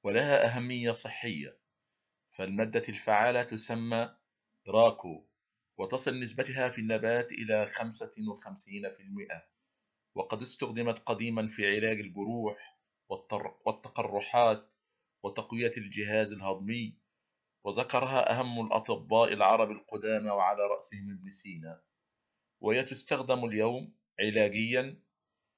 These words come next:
حيث يستخرج منها أدوية لعلاج تشققات المعدة ووقف النزيف الداخلي في أي مكان داخل الجسم.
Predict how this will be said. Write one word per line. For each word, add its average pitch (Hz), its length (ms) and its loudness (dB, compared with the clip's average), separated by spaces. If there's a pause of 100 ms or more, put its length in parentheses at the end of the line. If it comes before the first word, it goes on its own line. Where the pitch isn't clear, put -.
حيث 131 320 -2
يستخرج 127 580 0
منها 117 420 -2
أدوية 110 520 -2 (220)
لعلاج 101 500 0
تشققات 101 680 -10
المعدة 98 760 -6
ووقف 98 380 -6
النزيف 90 460 -14
الداخلي 95 680 -12 (440)
في - 200 -2
أي 101 260 0
مكان 92 640 -4
داخل 87 460 -6
الجسم. - 500 -16